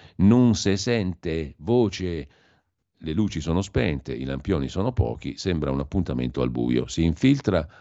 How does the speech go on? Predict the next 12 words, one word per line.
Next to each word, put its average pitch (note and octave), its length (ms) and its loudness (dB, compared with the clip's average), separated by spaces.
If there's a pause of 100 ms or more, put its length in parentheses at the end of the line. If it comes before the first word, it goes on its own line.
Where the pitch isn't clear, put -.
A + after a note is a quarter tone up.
(140)
Marco G#2 400 2
Rizzo, F#2+ 560 2
la C2+ 160 -10
pelata D#2+ 400 -4
comunista D2 560 -4
italiana, A#1+ 680 -4
che - 140 -6
ora D#2+ 180 4
sta D#2 160 -2
con C#2+ 160 -2
Gianni C#2+ 300 2
Alemanno. A#1 640 -2